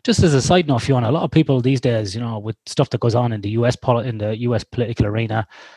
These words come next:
and what we see here in Australia, a lot of people are, you know, dismissing evidence-based science. Um, they're not believing it. They're, they're saying that science is just an opinion. And it's interesting because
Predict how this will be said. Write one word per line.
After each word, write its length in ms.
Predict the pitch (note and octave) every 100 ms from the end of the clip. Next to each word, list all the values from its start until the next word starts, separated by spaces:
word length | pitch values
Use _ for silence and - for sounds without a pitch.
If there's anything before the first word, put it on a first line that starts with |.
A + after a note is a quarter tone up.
| _ -
and 80 |
what 100 | G#2+
we 80 | G#2
see 220 | - A#2+
here 160 | G#2 A2+
in 60 | G2
Australia, 480 | F#2+ - B2 A#2+
a 20 | A2+
lot 140 | C#3
of 60 | -
people 280 | B2+ A2+
are, 540 | G#2+ A#2+ A2+ A2 G#2+ F#2+ - _ _
you 80 | B2+
know, 100 | G#2
dismissing 540 | G#2+ - C3+ D3 C3
evidence-based 920 | A2 A2 A2 G#2 - A2 F#2+ F2 - -
science. 500 | A#2 G#2+ C3+ - -
Um, 440 | B2 A2 G#2+ G#2 G2+ -
they're 120 | A2+
not 160 | A2+ -
believing 400 | G2+ B2+ B2 B2
it. 160 | A#2+ -
They're, 220 | G#2 G2+
they're 200 | A#2 G2+
saying 280 | F2 B2 G#2
that 120 | F#2+
science 360 | - A#2 G#2+ F#2+
is 100 | F#2+
just 220 | A2 -
an 60 | G2+
opinion. 460 | - C3 A2 A2 - - - - - -
And 80 | A#2+
it's 140 | D3
interesting 420 | F#3+ - C3+ C3
because 260 | A#2+ C3+